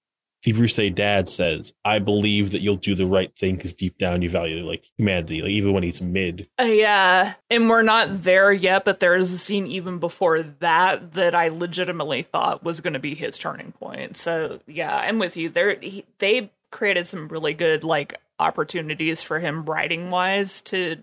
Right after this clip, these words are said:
Speaker 2: make that decision, but I don't know. I mean, how we feel about it in the end is one thing. <laughs>
Speaker 1: Oh, yeah. But, um, now Kiba's in charge. And then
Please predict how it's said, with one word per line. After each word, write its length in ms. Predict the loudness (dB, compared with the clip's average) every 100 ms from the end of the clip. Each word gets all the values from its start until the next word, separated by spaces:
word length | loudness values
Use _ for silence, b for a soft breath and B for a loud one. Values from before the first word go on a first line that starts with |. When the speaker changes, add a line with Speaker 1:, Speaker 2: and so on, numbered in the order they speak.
| _ _ _
Speaker 2:
make 400 | -6 -2 -2 0
that 180 | 0 0
decision, 640 | -2 -2 -2 -2 -2 -2
but 400 | -2 0 -2 -4 _ _ _ _ _ _ _ _ _ _
I 120 | 0
don't 120 | 0 -2
know. 140 | -6 -12 -2
I 120 | 0
mean, 160 | 2 2
how 160 | 0
we 120 | 0 0
feel 240 | 0 0
about 240 | 0 -2
it 80 | 0
in 140 | -4 -4
the 120 | -6
end 180 | -6 -6
is 120 | -8
one 220 | -8 -8
thing. 220 | -4 -4 -4
<laughs> 1080 | -8 _ _ _ _ _ _ _ _ _ _
Speaker 1:
Oh, 80 | 0
yeah. 300 | 0 -6 -10 -16 _ _
But, 480 | 2 2 2 -10 -12 -6
um, 540 | -2 2 2 0 -6 -12 _ _ _ _
now 220 | 0 2 0
Kiba's 500 | 0 0 0 -6 -8
in 80 | -4
charge. 720 | -4 -4 -8 -12 -8 -6 -8 _ _ _ _ -4
And 360 | 0 2 0
then 440 | 2 2 2 0